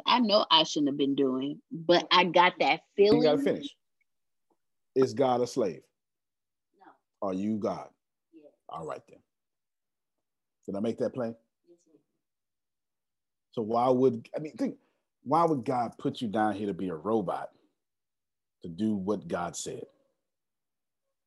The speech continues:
Speaker 2: It's not do what God says. It's understand what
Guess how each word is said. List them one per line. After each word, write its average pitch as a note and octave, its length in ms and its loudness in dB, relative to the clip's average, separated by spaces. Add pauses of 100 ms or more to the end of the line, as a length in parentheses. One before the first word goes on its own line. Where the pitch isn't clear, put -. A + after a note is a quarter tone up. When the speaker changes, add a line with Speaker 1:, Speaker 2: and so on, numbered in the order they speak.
(1500)
Speaker 2:
It's A#2 140 -6
not B2+ 380 0
do D3 360 4
what F#2+ 240 -4 (140)
God D#2 340 -8
says. - 540 -12 (520)
It's G#2+ 300 -6 (140)
understand A2+ 1080 -2
what E2 200 -8